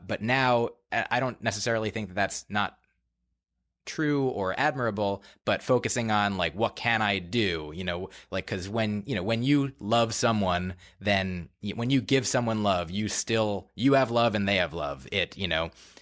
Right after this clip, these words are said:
it doesn't, it's not like there's a limited amount of it and that when you give it away, you don't have it. It's, like, one of the only things, I mean, it's the only thing in, that exists for real.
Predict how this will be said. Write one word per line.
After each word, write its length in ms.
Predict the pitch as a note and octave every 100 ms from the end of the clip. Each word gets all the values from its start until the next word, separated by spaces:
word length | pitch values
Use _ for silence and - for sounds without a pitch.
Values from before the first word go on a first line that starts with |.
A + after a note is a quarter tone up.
| - - A2
it 160 | E2+
doesn't, 260 | A2+ G2+ A2
it's 160 | G2+
not 180 | A#2 A2
like 140 | A2 F#2+
there's 180 | G#2
a 60 | G2
limited 340 | A2 A2+ G#2
amount 280 | G2+ G2+ G#2
of 80 | F#2
it 80 | F#2
and 80 | F#2
that 100 | F2+
when 160 | F#2
you 140 | G2+ G2
give 160 | F#2
it 60 | F2+
away, 300 | G2 F#2+ F2+
you 200 | F2 G2
don't 160 | F2
have 200 | G#2+ A#2
it. 80 | F2+
It's, 180 | E2 -
like, 140 | F2
one 140 | F#2 F2
of 60 |
the 80 | F2
only 180 | F2 F2+
things, 340 | - F2 F2
I 60 | F#2
mean, 100 | E2
it's 160 | D#2 -
the 160 | A2
only 200 | D3+ B2+
thing 340 | G2 F#2+ F#2 F#2 - - _ _ -
in, 320 | A#2 G2 E2+
that 140 | - F#2+
exists 400 | F#2+ A#2+ - -
for 160 | -
real. 400 | B2 C3 F2 F2+